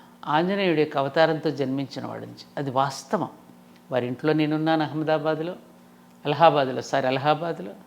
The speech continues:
వారి ఇంట్లో ఎన్నో మీటింగ్స్ కండక్ట్ చేశారు. ఆయన అంత సంపన్న కుటుంబంలో పుట్టి, ఏడవ సంతానంగా ఉండి,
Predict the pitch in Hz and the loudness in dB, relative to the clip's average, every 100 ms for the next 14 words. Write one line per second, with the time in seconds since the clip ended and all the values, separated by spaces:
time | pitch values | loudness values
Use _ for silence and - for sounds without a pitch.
0 | - 135 139 147 143 139 135 151 175 160 | -4 -2 -2 -2 -2 0 0 -2 -4 -6
1 | - 156 160 - 170 160 170 170 185 - | -4 -2 -4 -8 -8 -6 -6 -6 -10 -18
2 | - - - - - 135 139 131 135 147 | -18 -14 -14 -16 -10 -6 -4 -4 0 0
3 | 156 220 220 214 - 185 175 165 160 175 | 4 4 4 2 0 2 4 2 2 -4
4 | - - 220 - - - - - - - | -4 2 2 2 -12 -20 -20 -20 -20 -20
5 | - 156 190 202 202 185 160 175 160 147 | -2 4 6 6 4 0 2 4 4 2
6 | 139 139 170 175 - | 0 0 2 0 0